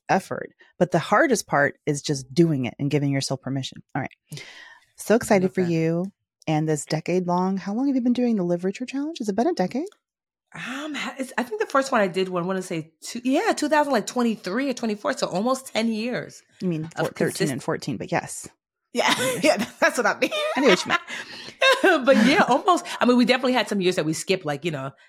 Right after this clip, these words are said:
Speaker 2: the pandemic, 'cause we were like, "Child, anybody doing nothing?" Um, but
Speaker 1: <laughs>
Speaker 2: yeah, no, I think that, yeah, it's been just about ten years. And I'm really excited 'cause we've helped literally millions of people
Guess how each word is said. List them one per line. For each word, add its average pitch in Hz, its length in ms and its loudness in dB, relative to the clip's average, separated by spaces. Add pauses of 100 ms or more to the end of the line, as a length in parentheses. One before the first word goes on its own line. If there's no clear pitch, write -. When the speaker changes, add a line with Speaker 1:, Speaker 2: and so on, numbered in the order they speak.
(120)
Speaker 2:
the 143 80 -10
pandemic, 160 760 0
'cause 156 120 -6
we 160 60 -4
were 160 60 -4
like, 143 160 -8
"Child, 143 240 -6
anybody 135 220 -6
doing - 140 -16
nothing?" - 240 -20 (360)
Um, 170 440 2 (200)
but 185 260 4
Speaker 1:
<laughs> 170 140 -2
Speaker 2:
yeah, 262 280 -2
no, 196 240 0
I 196 160 -4
think 240 500 -2
that, 185 540 -4 (1000)
yeah, 196 360 0
it's 233 140 -2
been 277 300 -2
just 294 160 -6
about 294 200 2
ten 262 220 -2
years. 240 320 0
And 233 80 -2
I'm 330 120 -2
really 392 140 0
excited 185 300 -2
'cause 175 120 -12
we've 233 140 -4
helped 196 200 -2
literally 190 520 0
millions 170 400 -2
of 147 80 -10
people 135 400 -14